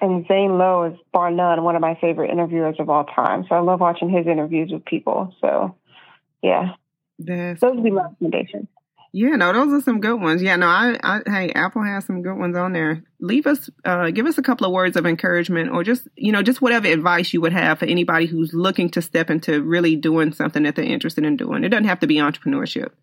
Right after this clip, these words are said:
Speaker 1: Yeah, yeah. I think right now,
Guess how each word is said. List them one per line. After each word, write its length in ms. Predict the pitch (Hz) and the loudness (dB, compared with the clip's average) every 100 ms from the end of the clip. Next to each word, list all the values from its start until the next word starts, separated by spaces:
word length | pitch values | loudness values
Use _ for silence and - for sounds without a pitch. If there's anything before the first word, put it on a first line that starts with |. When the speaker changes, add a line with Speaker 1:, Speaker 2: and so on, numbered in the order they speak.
| _ _ _ _ _ _ _ _ _ _ | _ _ _ _ _ _ _ _ _ _
Speaker 1:
Yeah, 340 | 254 226 - 196 - | 0 2 2 -4 -6
yeah. 380 | 214 214 202 190 - | 0 2 4 0 -2
I 40 | 202 | -4
think 360 | 233 254 269 - - _ _ _ | 0 0 0 -6 -18 _ _ _
right 200 | - 220 208 | 0 2 2
now, 560 | 196 190 190 190 190 | 2 2 2 0 -4